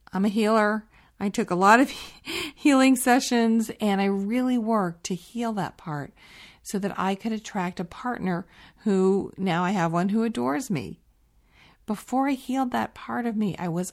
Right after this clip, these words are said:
unable to attract the right partner. So I could be angry at my earlier partners for not treating me better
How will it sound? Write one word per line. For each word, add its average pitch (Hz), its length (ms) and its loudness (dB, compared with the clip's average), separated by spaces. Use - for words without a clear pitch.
unable 196 500 -2
to 185 100 -4
attract 165 440 -8
the 175 60 -12
right 156 220 -8
partner. - 480 -14
So - 320 -2
I 294 120 6
could 320 200 0
be - 200 -4
angry 208 560 0
at 208 100 0
my 196 160 0
earlier 196 320 0
partners 196 520 -6
for 196 140 -6
not - 240 -6
treating 185 380 -2
me 214 100 0
better 233 500 -2